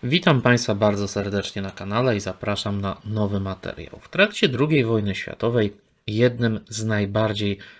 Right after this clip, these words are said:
rozpoznawalnych samolotów bojowych stał się szturmowiec ił dwa. Samolot miał wiele zalet i trochę wad, które w oczach jego krytyków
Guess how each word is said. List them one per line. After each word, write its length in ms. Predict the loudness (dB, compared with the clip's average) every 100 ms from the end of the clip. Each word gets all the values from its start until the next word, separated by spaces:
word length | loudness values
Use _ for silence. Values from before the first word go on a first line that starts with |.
| -6
rozpoznawalnych 1040 | 4 4 4 0 -2 0 -2 0 2 0 -2
samolotów 580 | -6 -4 -4 -6 -10 -8
bojowych 480 | -4 -4 -4 -6 -10 -20 -20 _
stał 420 | -12 -4 2 2
się 280 | 0 -4 -6 -8 -6
szturmowiec 960 | -4 0 2 2 2 -2 -2 -4 -6 -8
ił 200 | -6 -4
dwa. 240 | -8 -14 -20 _ _ _
Samolot 600 | -8 0 2 6 4 4
miał 240 | 4 4 6
wiele 340 | 6 6 4
zalet 460 | 4 4 4 4 -2
i 120 | -10 -12 -20 -20 -4
trochę 380 | 4 4 4 -4
wad, 280 | 0 -2
które 320 | -2 -2 0 0
w 100 | -2
oczach 340 | -2 2 0 2
jego 200 | -2 -2
krytyków 560 | -4 -8 -6 -4 -6